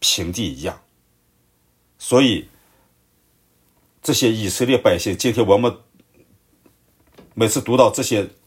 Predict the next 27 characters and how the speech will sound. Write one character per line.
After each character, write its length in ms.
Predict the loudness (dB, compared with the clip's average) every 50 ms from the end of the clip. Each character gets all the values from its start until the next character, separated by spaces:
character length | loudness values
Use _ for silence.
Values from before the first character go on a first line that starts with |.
| _
经 180 | -2 0 0 2
文 60 | 2
的 60 | -2
时 180 | -4 -6 -8 -6
候， 100 | -6 -4
我 140 | -4 -4 -4
们 100 | -4 -4
心 300 | -6 -4 -2 -2 -4 -4
里 40 | -6
面 160 | -8 -10 -10
真 160 | -8 -8 -8
是 120 | -8 -10
欢 260 | -12 -10 -10 -8 -8 -6
喜。 300 | -6 -6 -8 -8 -12 -16 _ _ _ _ _ _ _ _ _ _ _ _ _ _ _ _ _ _ _ _ _ _ _ _ _ _ _ _ _ _
神 380 | -10 -6 -6 -4 -4 -4 -6 -6
会 380 | -2 0 0 0 -2 -4 -12 _ _
施 240 | -6 -6 -4 -4 -4
行 160 | -6 -8 -8
他 180 | -8 -6 -6
的 220 | -6 -6 -8 -12 -12 _ _ _
作 200 | -2 -2 0 0
为， 120 | -2 -4
用 140 | -4 -6 -6
神 220 | -6 -6 -6 -6 -6
迹 100 | -6 -6
奇 260 | -6 -6 -6 -4 -4
事 260 | -4 -4 -4 -6